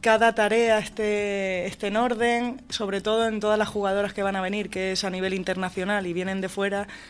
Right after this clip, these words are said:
pues, eh, tengan la comodidad, se sientan como en casa, que al final son jugadoras que viajan cada semana, viajando por todo el mundo, jugando. Entonces, lo que intentaremos es que se sientan como en casa, que el torneo salga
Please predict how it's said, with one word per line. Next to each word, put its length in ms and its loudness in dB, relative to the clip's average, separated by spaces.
pues, 220 0
eh, 340 2
tengan 240 0
la 120 2
comodidad, 680 2
se 160 -6
sientan 380 0
como 180 -2
en 120 -4
casa, 340 0
que 80 -2
al 80 -2
final 340 -4
son 160 -4
jugadoras 480 0
que 180 -2
viajan 760 -2
cada 260 2
semana, 500 -2
viajando 440 -4
por 160 -8
todo 160 -2
el 80 -4
mundo, 320 -2
jugando. 560 -2
Entonces, 720 2
lo 180 0
que 60 0
intentaremos 600 2
es 160 2
que 180 0
se 140 0
sientan 680 0
como 200 -2
en 100 -4
casa, 480 2
que 80 -2
el 100 -4
torneo 380 -2
salga 800 0